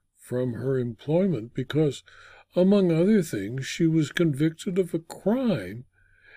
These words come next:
and other sufficient causes associated with violation of county policies and procedure.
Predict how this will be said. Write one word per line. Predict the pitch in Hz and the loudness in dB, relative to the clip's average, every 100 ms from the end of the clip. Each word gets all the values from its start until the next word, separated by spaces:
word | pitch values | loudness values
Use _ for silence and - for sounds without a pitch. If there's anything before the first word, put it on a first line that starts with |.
| - - | -10 -2
and | 175 | -2
other | - 175 180 202 | 0 2 4 4
sufficient | 170 - 165 - 196 185 - 202 156 | 2 0 0 0 0 2 2 -2 -2
causes | 143 139 113 110 135 147 | -4 -4 -4 -6 -6 -4
associated | 151 - - 160 156 - 160 139 139 143 131 | -4 -2 0 2 2 0 -2 0 0 -2 -4
with | 127 131 113 | -4 -4 -4
violation | 120 131 139 123 113 120 113 - 123 | -4 -2 0 0 -2 -4 -6 -8 -8
of | 120 - | -8 -12
county | - 135 131 143 | -6 -4 -2 -4
policies | 120 117 120 110 110 - 107 107 | -6 -6 -6 -6 -8 -8 -10 -10
and | 107 104 | -12 -12
procedure. | - 117 - 110 104 87 78 | -12 -10 -8 -8 -10 -12 -16